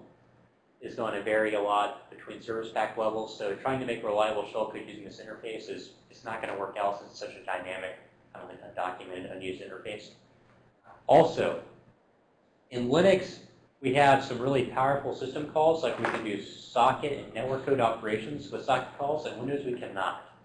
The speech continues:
There is no socket interface, um, reachable via the Windows system call interface. So in Windows, we're usually interested in sort of remote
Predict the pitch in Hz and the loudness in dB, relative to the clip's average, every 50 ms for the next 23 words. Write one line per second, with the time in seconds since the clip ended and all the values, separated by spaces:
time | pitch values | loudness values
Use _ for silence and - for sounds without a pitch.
0 | _ _ _ _ _ _ - 117 120 123 120 - 147 151 147 151 - - 151 139 | _ _ _ _ _ _ 0 2 2 2 2 0 -2 -2 -2 -4 0 2 4 4
1 | 127 - - 127 123 123 135 139 135 - - 120 113 110 107 - - - - - | 4 2 0 -2 -2 -4 -6 -6 -6 -4 -2 0 0 0 -2 -4 -10 -16 -18 -20
2 | - - - - - - _ _ _ _ _ _ _ 107 104 104 101 98 - - | -20 -20 -20 -20 -20 -20 _ _ _ _ _ _ _ 2 4 6 6 6 4 0
3 | - - - - - - _ _ _ _ _ - 113 127 127 120 - 131 110 117 | -6 -12 -14 -18 -20 -20 _ _ _ _ _ -2 0 0 0 0 -2 -4 -2 0
4 | 110 107 107 104 - - - - _ _ _ _ 107 104 107 98 98 95 95 95 | 0 0 0 -2 -4 -10 -18 -20 _ _ _ _ -4 -2 2 2 4 4 4 2
5 | 95 104 - - - - - _ _ _ _ 107 104 113 110 110 107 107 - - | 0 -2 -6 -12 -18 -20 -20 _ _ _ _ -10 -8 -6 -6 -4 -6 -8 -8 -10
6 | - - 104 - - 104 95 92 92 92 90 - 92 95 92 - 113 113 107 113 | -14 -14 -16 -10 -6 -6 -4 -4 -4 -6 -8 -8 -8 -8 -8 -4 -4 -4 -2 0
7 | 127 143 160 165 160 139 - 123 120 113 120 120 117 131 120 110 110 104 110 117 | 0 2 4 4 4 4 2 0 0 0 0 0 0 2 2 2 2 0 0 -2
8 | 117 - - 127 123 110 95 - 95 - - - 123 110 104 - 101 95 92 90 | -4 -4 -4 -4 -4 -4 -4 -6 -8 -12 -14 -10 -10 -8 -8 -6 -8 -8 -8 -6
9 | 95 98 107 120 123 - | -4 -4 -2 -2 -4 -6